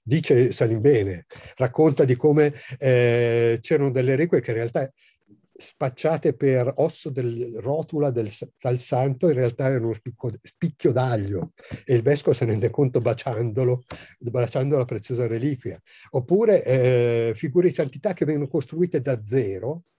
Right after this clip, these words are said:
e poi Salimbene spiega anche perché, perché cos-, perché era un mo-, mo-, motivo di potere, eh, eh, di int-, di introiti economici, e, e, e si aggregavano questi culti, magari anche degli esuli che speravano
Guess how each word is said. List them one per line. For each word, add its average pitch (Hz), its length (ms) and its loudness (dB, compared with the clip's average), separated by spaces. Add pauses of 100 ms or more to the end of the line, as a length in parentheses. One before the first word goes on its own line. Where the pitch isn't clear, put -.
(640)
e 143 140 -4
poi 165 380 4
Salimbene 135 680 0
spiega 131 420 -2
anche 120 300 -6
perché, 120 380 -4
perché - 280 -8
cos-, 151 340 -2
perché 135 300 -4
era 160 200 2
un 120 120 -2 (320)
mo-, 135 200 -8
mo-, 131 220 -6
motivo 135 440 2
di 123 120 -4
potere, 117 680 -4
eh, 123 260 -2 (260)
eh, 117 140 -6
di 110 140 -2
int-, 117 260 -2
di 123 160 -2
introiti 151 480 0
economici, 127 800 -4 (560)
e, 139 200 2
e, 139 160 0 (200)
e 127 60 2
si - 120 -2
aggregavano 151 720 2
questi 139 300 -2
culti, 170 340 -4
magari 139 300 -2
anche 135 220 -4
degli 127 260 -2
esuli 165 240 -2
che 143 120 -4
speravano 135 640 -6